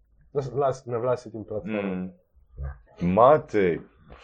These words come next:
Speaker 2: fakat ti hvala puno
Speaker 1: <laughs>
Speaker 2: na,
Speaker 1: I vama.
Speaker 2: na vremenu, a još više ti hvala, ono, mislim, tre-, trebao sam ga nagovoriti jučer, jer je rekao da pre-, predavanje mora odraditi, ali da mu je glas otišao i da ne zna, ono, da li može pričati ono duže od toga, što smo pod
Speaker 1: A,
Speaker 2: kraj,
Speaker 1: da, da.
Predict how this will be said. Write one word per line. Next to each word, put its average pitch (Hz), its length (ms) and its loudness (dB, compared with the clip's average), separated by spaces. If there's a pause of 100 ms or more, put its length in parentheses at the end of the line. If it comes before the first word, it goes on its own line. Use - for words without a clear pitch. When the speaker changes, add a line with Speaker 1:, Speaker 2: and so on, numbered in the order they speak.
Speaker 2:
fakat 113 320 6
ti 127 120 -8
hvala 107 380 4
puno 98 280 0
Speaker 1:
<laughs> 131 420 4
Speaker 2:
na, - 180 0
Speaker 1:
I 123 120 2
vama. 120 360 2
Speaker 2:
na - 60 -10
vremenu, 113 600 0
a 87 340 0
još 107 380 0
više 95 360 -4
ti 90 100 -8
hvala, 98 440 2
ono, 95 260 -2
mislim, 85 400 -6
tre-, 98 240 2
trebao 107 240 0
sam 90 240 -2
ga 85 100 -2
nagovoriti 85 600 -2
jučer, 90 340 -4 (540)
jer 80 160 0
je 82 80 2
rekao 92 280 0
da 78 440 0
pre-, 85 220 -4
predavanje 95 440 0
mora 92 420 2
odraditi, 101 580 2
ali 85 140 2
da 85 60 -4
mu 82 140 -6
je 82 60 -4
glas 87 340 2
otišao 82 420 -6
i 78 40 -4
da 71 100 2
ne 78 140 0
zna, 69 160 -8
ono, 69 240 -6
da 80 220 2
li 78 80 2
može 73 260 -6
pričati 78 360 -6
ono 78 140 -4
duže 76 220 -4
od 71 80 -10
toga, 92 280 4
što - 160 -14
smo 78 160 -12
pod 80 200 -4
Speaker 1:
A, 131 100 4
Speaker 2:
kraj, 120 140 4
Speaker 1:
da, 107 160 2
da. 90 200 -10